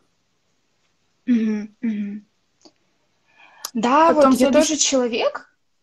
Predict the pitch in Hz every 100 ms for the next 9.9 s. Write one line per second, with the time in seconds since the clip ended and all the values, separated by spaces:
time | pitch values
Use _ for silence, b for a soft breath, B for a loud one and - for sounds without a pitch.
0 | _ _ _ _ _ _ _ _ _ _
1 | _ - 254 254 254 240 233 233 233 226
2 | 240 240 240 - 220 214 214 226 202 202
3 | 202 - - _ _ 269 262 - _ 240
4 | 233 214 214 208 - 208 208 208 - -
5 | - 247 269 247 _ _ _ _ _ _
6 | _ _ _ _ _ _ _ _ _ _
7 | _ _ _ _ _ _ - 240 240 233
8 | 202 202 254 262 254 - 214 202 196 196
9 | - - B B B - 277 269 247